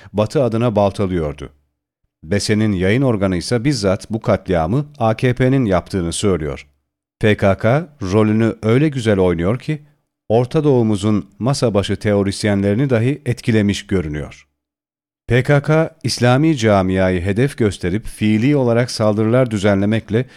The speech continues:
bu savaşı Türkiye'ye sıçratmanın ilk adımını atmış oldu. Burada A K P'nin görmediği veya görmezlikten geldiği bir diğer mesele ise bu savaşın Türkiye'ye sıçraması durumunda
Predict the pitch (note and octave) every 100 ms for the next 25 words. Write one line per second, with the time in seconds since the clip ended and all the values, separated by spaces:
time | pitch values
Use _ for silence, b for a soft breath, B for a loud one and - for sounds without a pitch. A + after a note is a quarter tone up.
0 | B - C3 C3+ G2+ F#2 B2 C3+ C3+ -
1 | D#3 - A#2 A#2 - A2 - G#2 G#2 G#2
2 | B2 C#3+ D3+ D#3 G#2+ A2+ G#2+ A2+ B2 G2
3 | G2+ - D#2+ C#2+ C2+ - _ _ _ _
4 | _ _ G2 G#2+ G#2 G2+ C3+ D3 - G2+
5 | G2 A2 A2+ A2 A2+ G#2 A#2+ D3 A#2 D#2
6 | F2 A2+ G#2+ G2 G2+ E2 G2+ G#2 A2 G#2
7 | G2 - C#3+ D3+ B2+ A#2+ A#2 A2+ D#3 C3+
8 | G#2+ F#2 E2+ F2+ G2 A2 B2 D3+ D3+ B
9 | B - D#3+ A2+ F#2 - B2 C#3+ - D#3
10 | - A#2 G#2 - - A2 G2+ G2 D#3 C3+
11 | G#2 E2+ D#2+ B2